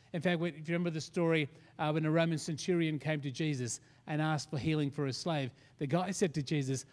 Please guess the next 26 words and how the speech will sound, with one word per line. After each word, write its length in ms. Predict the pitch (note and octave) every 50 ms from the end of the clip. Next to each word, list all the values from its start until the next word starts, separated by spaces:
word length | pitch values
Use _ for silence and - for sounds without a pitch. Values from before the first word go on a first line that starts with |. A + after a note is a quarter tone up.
| - - -
"I 120 | D#3 D#3
know 200 | D#3 E3 E3 E3
that 140 | D3 D#3 D3+
you 220 | D3+ D3+ D3+ D3+
are 100 | D3+ D3
a 60 | C#3+ C#3+
man 380 | D3 D3 D3 C#3+ C#3+ C3+ B2+ - - - - - _
under 300 | - D3 C#3+ C3 C3+ C3+
authority." 540 | B2+ A#2 - C3+ B2+ B2 A#2 G#2+ G#2 G2+ F#2+ - _ - _ _ _ _ _
The 100 | - D3+
Roman 280 | D3 F3+ G3 G#3 G#3 F3+
centurion 720 | - - F3+ D#3 - G3 F#3 G3 G#3+ G#3 F#3 E3+ D#3 D3+
knew 320 | D3+ D3+ D3+ D3 D3 C3+ C3 - - -
what 160 | - D#3 D3+
authority 640 | D3+ D3+ C#3+ - - F3 D#3 D3 D3+ D3 C#3+ C#3 C3+
looked 280 | C#3 C#3+ D#3+ D3 -
like 300 | D3+ C#3 C3+ C3+ A#2+ - - - - _
from 140 | - D#3 C#3
a 60 | C3+
secular 420 | - - F3 D#3 - - E3 D3 C#3
world 440 | C3 C3 B2+ A#2+ A2+ A2 A2+ A2 - - - _
and 140 | - C#3 C#3
also 240 | D3 D3 C#3+ - D#3
knew 180 | C#3 C#3 C#3+ C#3+
that 140 | C3+ C3+ A#2
Jesus 540 | G#2+ - F#3 A3 A#3+ G3 E3+ B2+ - -